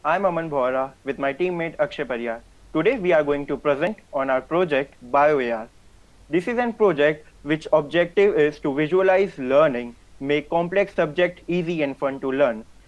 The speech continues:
This is an project for, uh, this is basically an application for all those enthusiastic students. This project consists of four main features. First, to scan your hand-drawn images.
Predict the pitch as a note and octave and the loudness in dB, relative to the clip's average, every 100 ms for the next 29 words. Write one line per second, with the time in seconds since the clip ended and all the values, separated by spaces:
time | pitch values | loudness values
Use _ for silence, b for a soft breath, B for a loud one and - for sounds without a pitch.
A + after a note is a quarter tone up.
0 | - E3 E3 F#3+ F3+ F3 - G3 A3 D#3 | -2 -2 0 0 0 -2 -2 2 4 4
1 | C#3+ - _ - - D#3+ D3 - D3+ D3 | 0 0 _ -20 -2 4 4 4 2 2
2 | D3 E3 D3 D#3 D3+ D3+ D3+ - E3+ - | -2 -4 -4 -6 -2 -2 0 -2 -2 -2
3 | G3+ A#3 A#3+ - C#3+ D#3 D#3 D#3 D3+ E3+ | -4 -2 -4 -2 -2 -2 0 2 2 4
4 | F#3+ G3+ E3 E3+ E3 E3 E3 b b D3+ | 6 4 2 0 2 0 -6 b b -2
5 | D#3 E3+ D3+ D#3+ D#3 - D#3+ - A3+ D#3+ | 0 -6 0 0 2 -4 -10 -6 -4 -4
6 | A#2 - - - - - _ b b E3 | -6 -10 -20 -20 -20 -20 _ b b -6
7 | C4 - F#3 C#3+ D3 D3 D#3+ D3 D3+ - | -6 -2 -2 0 -2 0 -6 -6 -6 -2
8 | D3 - G#3 G#3+ E3 F3 F3+ E3+ G#3 F#3 | -2 2 4 4 2 -4 -4 -6 -8 -8
9 | - A#2+ - - G3 A3 - b b G#3 | -8 -10 -12 0 2 2 -2 b b -4
10 | G#3 - F3+ G3+ F3+ E3+ D#3 G3+ F3 D3+ | -4 0 0 2 0 0 0 -2 2 2
11 | D3 B2+ C3+ D3 B2 C#3 | 2 -2 -4 -4 -4 -10